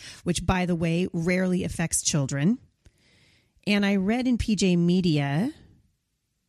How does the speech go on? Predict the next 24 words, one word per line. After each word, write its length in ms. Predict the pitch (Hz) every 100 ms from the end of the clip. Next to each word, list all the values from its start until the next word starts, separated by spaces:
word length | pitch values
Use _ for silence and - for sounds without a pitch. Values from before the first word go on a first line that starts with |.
| _ _ _ _ _
uh, 260 | 170 156 147
just 680 | 143 - 185 262 - - -
today 720 | 180 151 165 254 - - - _ _ _ _ _ _ _ _ _ _ _ _ - -
that 440 | 196 208 185 180
there 220 | 208 214
is 240 | - 202 190
a 280 | 180 165 - _ -
teachers 560 | - 330 - 151 139
union 320 | 147 139 143 147
suing 420 | - 226 247 247
a 40 |
mom 440 | 196 214 165 123 165 _ _ - _ _ _ _ -
because 300 | 202 - 214
she 260 | - 196 -
asked 380 | 208 226 - -
what 140 | 202
the 100 | 190
local 380 | 180 190 - 208
public 340 | - 190 180
school 240 | - 220 202
was 140 | 165
teaching 460 | - 208 196 190 160
her 140 | 160
daughter. 540 | 143 131 139 160 -